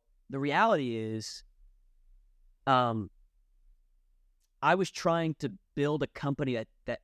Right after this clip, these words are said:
could work without me. And I still have a goal where i-, it's very enticing to me to be able to build, um, a, a company that doesn't in-, require, that does not require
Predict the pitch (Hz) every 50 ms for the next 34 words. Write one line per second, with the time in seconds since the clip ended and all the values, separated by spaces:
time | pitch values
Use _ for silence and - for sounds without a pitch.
0 | _ - - 113 113 127 123 - 113 - - - - - 160 190 214 - - 165
1 | 180 185 - - 302 294 269 247 196 165 175 156 160 156 143 127 113 117 117 113
2 | 110 107 104 - _ _ _ _ _ _ _ - _ - - _ _ - _ _
3 | - - - - 123 - 143 156 165 160 135 - - 127 135 - - 147 147 147
4 | 147 151 156 156 127 120 113 127 127 123 120 - 104 98 - _ - 120 117 123
5 | 123 123 127 127 - - - _ _ _ - _ _ _ - 110 107 107 101 101
6 | 98 95 95 - _ _ _ _ _ _ 107 - - - - - - 127 120 -
7 | 143 151 156 170 165 127 107 - - 123 120 131 123 117 117 113 - _ _ _
8 | _ _ _ _ _ 123 123 - - 135 117 117 117 120 117 - - 120 113 -
9 | 120 110 127 131 131 - 135 123 - - 123 98 110 123 143 151 147 135